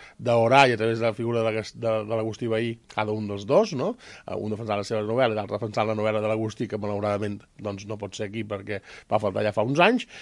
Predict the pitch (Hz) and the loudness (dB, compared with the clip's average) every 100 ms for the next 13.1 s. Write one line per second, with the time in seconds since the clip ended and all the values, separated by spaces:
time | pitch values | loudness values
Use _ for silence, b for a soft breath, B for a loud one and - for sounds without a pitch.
0 | B 147 160 196 160 - 139 139 131 139 | B 2 4 6 4 4 -2 0 -2 0
1 | 143 131 131 120 123 120 123 156 - 123 | 0 0 -2 -2 0 0 0 -2 -2 0
2 | 113 110 107 104 107 110 107 113 107 110 | 2 2 -2 -4 -6 -8 -6 -2 -2 -2
3 | 123 B B B - 110 107 101 107 - | -4 B B B -4 -2 -2 -2 -4 -6
4 | - 120 117 113 110 110 120 135 127 123 | -6 -2 0 -2 -2 -4 0 0 0 0
5 | 127 127 123 110 90 - - - - 104 | 0 0 -2 -2 -4 -6 -16 -16 -12 -6
6 | 107 98 117 113 107 107 107 101 107 117 | -8 -4 -4 -4 -6 -6 -6 -6 -6 -4
7 | 127 B B B 117 110 104 101 104 117 | -6 B B B -2 0 0 -2 -2 -2
8 | 110 113 110 - - 120 117 - 104 113 | -2 -4 -10 -12 -6 -2 -2 -4 -2 -2
9 | 113 113 139 135 123 120 113 117 117 B | 0 0 2 2 0 -6 -4 -4 -6 B
10 | B B 123 123 123 127 - 127 127 120 | B B 4 6 6 2 0 2 4 4
11 | 131 127 123 127 123 127 120 B B B | 2 0 -2 2 4 4 0 B B B
12 | 135 131 123 135 139 139 147 131 131 135 | 4 4 6 6 8 8 8 8 4 0